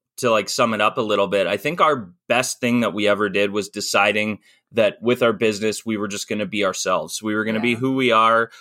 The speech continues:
Speaker 1: We're just a couple of, like, prairie kids that
Speaker 2: <laughs>
Speaker 1: are here, and this is what we do. Like, yeah, I, I, we're doing photography. I'm a breakdancer. So if,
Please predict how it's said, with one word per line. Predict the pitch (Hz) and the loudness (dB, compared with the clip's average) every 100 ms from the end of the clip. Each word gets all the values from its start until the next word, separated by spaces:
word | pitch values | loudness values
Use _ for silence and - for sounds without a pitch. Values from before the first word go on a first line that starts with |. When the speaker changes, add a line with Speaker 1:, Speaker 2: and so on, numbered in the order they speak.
| _ | _
Speaker 1:
We're | 101 | -6
just | 98 - | -6 -6
a | 127 | -2
couple | 127 120 131 | -2 0 2
of, | 127 | 4
like, | 127 131 - | 2 0 -2
prairie | 107 110 117 | -2 0 0
kids | 110 113 113 127 | -2 0 0 0
that | 110 107 | 0 0
Speaker 2:
<laughs> | |
Speaker 1:
are | 107 | 0
here, | 123 127 127 127 127 - _ - | 2 4 4 2 0 -10 _ -6
and | 113 110 107 101 - | -4 -2 -4 -6 -6
this | 120 117 | -4 -2
is | 127 | -2
what | 123 123 | 2 0
we | 113 | 0
do. | 98 104 117 127 139 127 - | -6 -2 2 4 2 0 0
Like, | 110 101 | -2 0
yeah, | 107 123 | 2 2
I, | 87 85 95 - | 0 -4 -4 -2
I, | 107 107 104 - | 0 2 0 -4
we're | 104 98 | -6 -2
doing | 113 110 | -2 -2
photography. | - 127 113 101 87 | 0 0 0 -2 -4
I'm | 98 | -4
a | 95 - _ - | -6 -10 _ -2
breakdancer. | 127 123 107 98 101 98 | -2 0 -4 -2 -4 -4
So | - 113 | 0 0
if, | 110 | 0